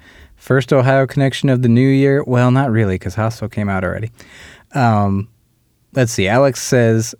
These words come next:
"Absentia is an independent supernatural horror film written and directed by Mike Flanagan. Flanagan has quickly become one of the hottest horror directors with credits that include films Gerald's Game and Doctor Sleep, and both of T V's haunting anthology series Hill House and Bly Manor,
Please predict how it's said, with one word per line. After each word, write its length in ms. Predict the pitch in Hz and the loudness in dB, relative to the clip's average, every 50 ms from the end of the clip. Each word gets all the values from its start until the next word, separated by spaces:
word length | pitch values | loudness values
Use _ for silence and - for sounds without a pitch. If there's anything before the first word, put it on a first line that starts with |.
| _ - | _ -10
"Absentia 520 | 117 113 - 143 143 151 - - 151 147 | -10 -4 0 0 0 0 0 0 -2 0
is 200 | 127 117 101 - | 0 -4 -2 -2
an 80 | 107 110 | -4 -2
independent 540 | 120 127 139 123 - 127 127 127 127 123 | 0 0 0 2 2 0 2 2 0 -2
supernatural 680 | - - 127 117 - 110 113 113 113 - - 110 101 101 | -2 -2 -2 0 0 0 2 0 0 0 -2 -2 -2 -2
horror 280 | - - 139 139 135 131 | -2 0 0 0 0 -2
film 460 | 120 - 147 143 143 143 139 139 156 - - | -2 -2 -2 0 0 0 0 -2 -4 -4 -2
written 340 | 120 120 131 156 156 147 - | -2 0 0 0 -2 -4 -4
and 200 | - 233 226 202 | -2 -2 -2 0
directed 440 | 101 101 104 113 117 - 127 120 | 0 0 -2 -2 -2 -2 -4 -2
by 120 | 110 95 95 | 0 -2 0
Mike 280 | 95 92 95 101 95 | 0 -2 -2 -4 -4
Flanagan. 580 | - - - 104 101 101 98 90 87 - 107 - - - - - - - - _ _ | -6 -6 -4 -2 -2 -2 -4 -4 -6 -10 -12 -14 -16 -20 -20 -20 -20 -20 -20 _ _
Flanagan 440 | _ - 139 139 139 139 131 139 131 | _ 0 0 2 2 2 2 2 2
has 160 | 123 113 117 | 2 0 -2
quickly 320 | - - 160 156 - 147 | -2 -4 -4 0 0 -2
become 340 | 131 131 113 - 135 131 127 | -2 -2 -2 0 0 2 2
one 160 | 123 117 110 | 2 2 2
of 80 | 113 104 | 2 0
the 80 | 101 | -2
hottest 500 | 98 - - - 123 123 131 139 127 - | -4 -4 -4 -2 0 0 0 -2 -4 -6
horror 280 | - - 131 123 120 120 | -4 -2 0 2 2 2
directors 560 | 117 113 110 104 107 117 - 120 107 104 - | 0 0 -2 -2 -2 -2 -2 -4 -4 -2 -4
with 140 | - 95 - | -8 -10 -10
credits 380 | - - 120 113 113 117 117 - | -4 -2 0 0 0 -2 -4 -6
that 160 | - 101 - | -6 -6 -4
include 420 | 107 104 - - - 101 98 95 - | -4 -6 -6 -4 -4 -4 -4 -4 -6
films 460 | - - 110 107 107 107 104 107 - _ _ _ _ _ | -6 -4 -2 0 0 0 -2 -4 -6 _ _ _ _ _
Gerald's 340 | - 123 139 147 143 135 | -2 0 0 0 0 -2
Game 280 | 135 147 143 139 139 139 | -2 -2 0 0 0 -2
and 140 | 135 - 104 | -2 -4 -4
Doctor 300 | 95 92 95 - - - | -4 -4 -6 -6 -8 -12
Sleep, 380 | 98 - - - 156 151 151 - - _ _ - - - _ _ _ | -12 -6 -4 -2 -2 -2 -2 -6 -16 _ _ -20 -20 -20 _ _ _
and 120 | - 131 | -2 0
both 220 | 123 170 190 185 - | 2 2 2 2 0
of 80 | 151 | -4
T 140 | - - 156 | 0 0 0
V's 220 | 143 143 139 127 - | 2 2 0 0 0
haunting 380 | - 120 120 117 123 117 113 | 0 0 0 2 2 0 2
anthology 520 | 104 104 98 - 98 95 98 101 98 104 98 | 0 0 0 0 0 0 0 -2 -2 -4 -6
series 420 | - - 104 101 98 95 92 - | -6 -4 -4 -2 -2 -2 -4 -4
Hill 200 | - 104 98 95 | -4 -4 -4 -2
House 280 | - 98 92 90 - - | -2 -4 -4 -4 -6 -8
and 80 | 92 | -6
Bly 160 | 87 87 85 | -6 -4 -4
Manor, 360 | 85 87 90 90 90 92 92 | -4 -6 -6 -8 -8 -10 -12